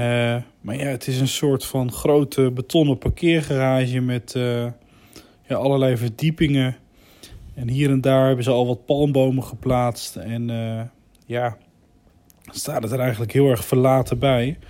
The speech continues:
Ja, en weet eigenlijk niemand hoe dit, eh, ja, hoe ze dit ooit nog af gaan bouwen of niet.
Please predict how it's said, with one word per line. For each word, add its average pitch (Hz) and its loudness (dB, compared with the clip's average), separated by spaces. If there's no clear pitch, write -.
Ja, 123 -10
en 123 -8
weet 123 -4
eigenlijk 131 -4
niemand 135 0
hoe 131 -6
dit, 123 -6
eh, 123 -4
ja, 127 -6
hoe 117 -6
ze 123 -4
dit 131 -2
ooit 135 -2
nog 135 -6
af 147 -2
gaan 127 -4
bouwen 117 0
of 113 -6
niet. 120 -6